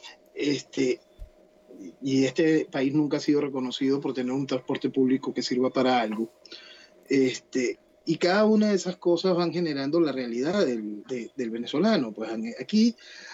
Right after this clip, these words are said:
aquí se forjó gente trabajadora y de mucha calidad, pero el socialismo ha ido generando un caos y volviendo al venezolano, lo, bueno, el socialismo siempre envilece a las sociedades, las embrutece y la-, las hace mendigas, ¿no? Este,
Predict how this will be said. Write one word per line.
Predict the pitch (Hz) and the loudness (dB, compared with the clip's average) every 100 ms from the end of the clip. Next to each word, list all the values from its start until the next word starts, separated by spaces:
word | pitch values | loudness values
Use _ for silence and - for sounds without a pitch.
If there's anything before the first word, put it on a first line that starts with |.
| - | -8
aquí | 175 - 202 | -6 -2 0
se | 254 | 2
forjó | 247 202 175 190 214 | 2 2 4 2 2
gente | 214 220 214 208 | 0 -2 -2 -2
trabajadora | 185 156 147 160 175 185 196 | 0 0 0 2 2 4 4
y | |
de | 165 | 2
mucha | 151 170 | 0 -6
calidad, | 175 135 147 160 | -6 -4 -4 -6
pero | 127 117 | -8 -12
el | |
socialismo | 120 131 139 160 | -10 -6 -4 0
ha | 175 | 4
ido | 175 | 4
generando | 170 131 135 139 151 | 2 -4 -6 -6 -4
un | 156 143 | -4 -4
caos | 160 143 107 104 _ - - - | -2 -2 -4 -10 _ -20 -20 -12
y | 131 | -6
volviendo | 131 127 135 135 156 | -2 0 2 2 2
al | |
venezolano, | 156 139 120 120 127 127 139 147 | 2 0 -4 -4 -2 -2 0 0
lo, | 127 127 - - - _ - - | 0 -2 -6 -20 -20 _ -10 -4
bueno, | 175 175 | 0 0
el | 120 | 0
socialismo | 131 143 170 214 | -4 0 2 2
siempre | 220 202 208 202 160 | 2 2 2 2 0
envilece | 139 135 160 175 - 117 _ _ _ - | -2 0 2 2 0 -10 _ _ _ -12
a | |
las | 131 127 | -8 -4
sociedades, | 127 127 139 151 127 110 | -2 0 0 0 0 -4
las | 110 110 | -6 -6
embrutece | 117 107 113 - 160 147 - | -6 -4 -6 0 2 2 -2
y | 107 | -6
la-, | 104 104 104 - - - | -8 -10 -12 -16 -20 -12
las | - 123 | -8 -4
hace | 127 - | -2 0
mendigas, | 156 131 160 165 117 135 | 0 2 2 2 -2 -4
¿no? | 175 - _ - - - | -6 -6 _ -20 -20 -6
Este, | 143 156 - 156 127 | 0 0 0 -4 -4